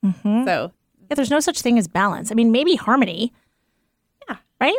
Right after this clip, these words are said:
Speaker 1: Like, they could kind of, like, hum a little tune together, and sometimes, like, one's gonna be stronger and the other's not, but there, there really cannot be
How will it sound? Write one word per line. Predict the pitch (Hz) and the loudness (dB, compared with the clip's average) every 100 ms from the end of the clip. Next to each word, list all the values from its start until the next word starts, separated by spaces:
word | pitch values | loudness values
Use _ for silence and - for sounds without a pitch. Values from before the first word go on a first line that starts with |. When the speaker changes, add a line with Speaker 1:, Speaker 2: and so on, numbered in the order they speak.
| - | -4
Speaker 1:
Like, | 302 | -4
they | 349 | -4
could | 415 | -4
kind | - 339 277 | -4 0 0
of, | |
like, | 233 214 190 - _ _ | 2 -2 -2 -14 _ _
hum | 240 214 | 0 2
a | |
little | 202 190 | 2 -2
tune | 185 196 180 | 0 -2 -2
together, | - 180 214 285 | -4 -2 0 2
and | 262 254 | 0 -2
sometimes, | 247 247 240 233 240 254 | -2 -2 0 0 0 0
like, | 220 208 214 - | -2 -2 -6 -14
one's | 208 208 214 - | -4 0 0 -2
gonna | 220 | -2
be | 202 208 | -2 -4
stronger | 208 196 190 202 254 | -4 -2 -2 0 0
and | 233 | 0
the | 190 | 0
other's | 190 202 190 | 0 -2 -2
not, | 190 220 220 | -2 -2 -6
but | 226 | -2
there, | 233 214 | -2 0
there | 233 | -2
really | 214 233 247 240 226 - - | -2 0 2 0 -2 -8 -8
cannot | 226 202 196 208 - | -2 0 0 -2 -4
be | 208 196 175 175 | -2 -2 -2 -6